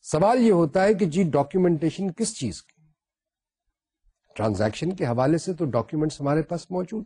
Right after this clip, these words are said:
ہیں، یا اگر ہم پے-، پیپر لیس انوائرمنٹ کی بات کر رہے ہیں تو وہ ڈاکیومنٹس فزیکلی نہیں ہیں، ہارڈ کاپی نہیں ہے، لیکن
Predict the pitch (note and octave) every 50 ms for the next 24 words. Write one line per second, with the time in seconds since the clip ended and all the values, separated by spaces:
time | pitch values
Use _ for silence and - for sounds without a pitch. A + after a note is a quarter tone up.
0 | _ _ - - _ _ _ _ _ _ _ _ - C#3 D#3 D3+ D3+ E3+ E3+ F#3
1 | G3 F3+ - - D3+ D3+ E3 A2+ - - D#3 C#3 D#3+ F3+ F3+ F#3+ F#3 E3 - -
2 | - _ _ _ _ _ _ _ _ - D3+ C#3+ B2+ A2 B2 C3 D3+ F3 G#3 A3+
3 | A3+ G#3+ D#3 - F3+ D#3 C#3 C#3 C#3 C3+ - - D3 B2+ B2+ D3 D#3 E3+ F#3 -
4 | - _ _ _ _ _ - F3 G3 G3+ - _ _ _ C#3+ G#2+ G2+ A#2+ E3+ A3
5 | A3+ F3+ C3 G2 C3+ C#3 C3+ - - F3 F#3 G3 G#3 A3 F#3 - - - _ _
6 | _ _ _ _ _ _ _ _ _ _ _ _ _ _ _ _ _ _ _ _
7 | _ _ - - - D3+ D#3 F3 A3 A3+ A3 A#3 A3+ F#3+ D#3+ C3+ C#3+ C#3+ C3+ C#3+
8 | D#3+ F#3 E3+ - - B2 D3+ G3 G#3+ F#3+ - F3 E3+ D#3 - D#3+ D3+ C#3+ C#3+ C#3
9 | C3+ C3 C#3+ E3 D#3+ - _ _ _ - B2 B2 D3 D#3 - F#3 G#3 G3+